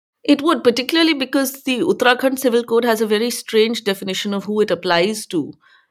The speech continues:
People domiciled within the state, people resident within the state, people who are not resident within the state but employed by the state. You know, it, it has a very broad, irrational definition of the n-, people who it applies to.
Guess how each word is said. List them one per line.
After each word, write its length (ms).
People 260
domiciled 540
within 240
the 60
state, 260
people 260
resident 480
within 220
the 80
state, 380
people 280
who 160
are 240
not 320
resident 480
within 240
the 80
state 480
but 260
employed 640
by 200
the 140
state. 520
You 80
know, 100
it, 180
it 120
has 220
a 80
very 360
broad, 540
irrational 580
definition 600
of 120
the 100
n-, 280
people 280
who 140
it 100
applies 500
to. 280